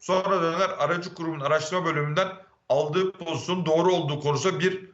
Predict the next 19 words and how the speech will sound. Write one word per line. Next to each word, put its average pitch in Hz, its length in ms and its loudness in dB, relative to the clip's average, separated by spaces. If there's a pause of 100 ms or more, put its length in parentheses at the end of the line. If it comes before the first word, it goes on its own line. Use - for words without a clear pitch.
(160)
teyit 170 300 -2
ister. - 460 -6 (440)
Bunu 208 440 2
terse 180 320 0
çevirelim. 180 480 -2 (360)
E, 151 200 -6
bu 190 120 -8
pozisyonlar 175 460 0
alınmadan 156 540 2
yatırımcılar 127 520 0
mutlaka 131 540 0
bir 139 200 -6 (260)
şey 131 160 -2
yapsınlar. 113 340 -2 (100)
Ama 160 340 0 (120)
şunu 190 140 -4
söyleyebilirim. 190 680 0 (300)
Uzun 185 260 -2
vadede 143 580 0